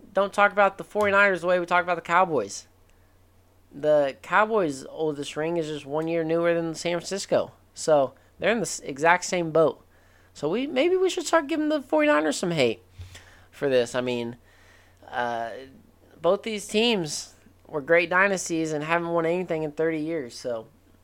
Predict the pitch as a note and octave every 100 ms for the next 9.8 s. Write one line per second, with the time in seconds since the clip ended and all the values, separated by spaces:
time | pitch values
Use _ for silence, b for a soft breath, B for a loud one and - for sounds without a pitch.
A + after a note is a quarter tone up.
0 | _ _ _ _ - G#3 A3 A3 A#3 F3
1 | A2+ - B2 B2+ - F3 E3 F#3 E3+ F#3
2 | F3+ C#3+ D3+ D3+ - D#3 D#3 B2+ - B2
3 | F#2+ G2 - _ _ _ _ _ _ _
4 | _ _ _ _ _ _ A#2+ B2 A#2 A2+
5 | A2 A2 C3+ D#3+ F3 D3+ E3+ F3 F3 E3+
6 | - E3 D3+ D#3 D3+ D3+ D3 - D3 C#3+
7 | _ B B B B B - A#2+ B2 C3
8 | B2+ B2 B2+ A#2+ A#2 A#2 A2+ - _ G#2+
9 | G#2+ G#2+ G#2+ G#2+ G#2 G#2+ A#2